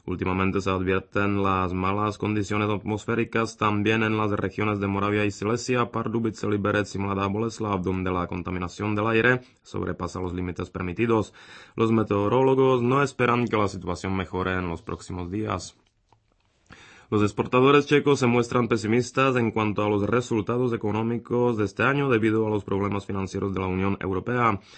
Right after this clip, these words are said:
Ha aumentado el número de empresas que temen que el volumen de los productos exportados se reduzca, según se desprende de un sondeo realizado por las agencias D H L y Czech Trade.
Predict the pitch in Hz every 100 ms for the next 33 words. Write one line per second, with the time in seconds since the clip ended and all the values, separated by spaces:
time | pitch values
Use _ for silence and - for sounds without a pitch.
0 | - - - - 127 151 151 156 151 143
1 | 139 143 139 131 117 127 127 139 131 -
2 | 113 104 92 - 117 120 120 117 113 107
3 | 98 87 95 107 107 104 104 - 113 104
4 | 110 110 104 - - 110 110 98 - 95
5 | 123 127 - 101 87 92 107 101 104 95
6 | 101 107 104 104 98 95 95 98 117 117
7 | 123 123 120 117 110 107 104 98 95 101
8 | 98 104 98 95 90 - 95 110 117 -
9 | 87 95 - 104 107 107